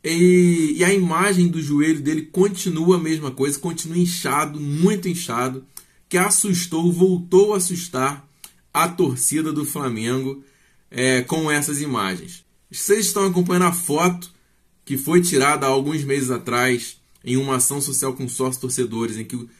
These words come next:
joelho do Rodrigo Caio estava muito inchado e assustou a torcida do Flamengo. E agora, esse vídeo que a gente vai acompanhar agora,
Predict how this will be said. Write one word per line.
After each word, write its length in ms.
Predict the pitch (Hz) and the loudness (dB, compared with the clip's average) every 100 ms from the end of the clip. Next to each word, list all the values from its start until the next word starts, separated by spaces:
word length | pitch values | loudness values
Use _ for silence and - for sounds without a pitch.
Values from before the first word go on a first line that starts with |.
| _ _ | _ _
joelho 380 | 127 131 156 175 | 0 2 4 4
do 100 | 180 | 2
Rodrigo 280 | 160 151 | 2 -2
Caio 160 | - 131 | -2 -2
estava 300 | 127 139 135 | -2 -4 -2
muito 460 | 131 147 208 185 160 | -2 2 2 2 -4
inchado 340 | - 139 143 | -6 -4 -4
e 60 | 143 | -4
assustou 540 | - 135 - 165 180 | -4 -8 -6 4 4
a 60 | - | 4
torcida 340 | 139 131 131 | -4 -6 -6
do 100 | 127 | -8
Flamengo. 480 | 127 113 113 127 131 _ _ _ _ _ | -8 -6 -6 -6 -10 _ _ _ _ _
E 120 | 196 | 0
agora, 680 | 190 180 143 156 160 170 - _ _ | 0 0 2 2 0 -6 -16 _ _
esse 360 | 175 180 - 160 | 4 4 4 -2
vídeo 420 | 123 139 139 131 | 0 2 2 0
que 80 | 135 | -2
a 60 | |
gente 240 | 127 127 120 | 0 -2 -2
vai 160 | 127 | -4
acompanhar 640 | 127 - 175 175 156 139 139 | -4 -4 0 2 0 -2 0
agora, 500 | 123 113 123 127 | 0 0 0 -2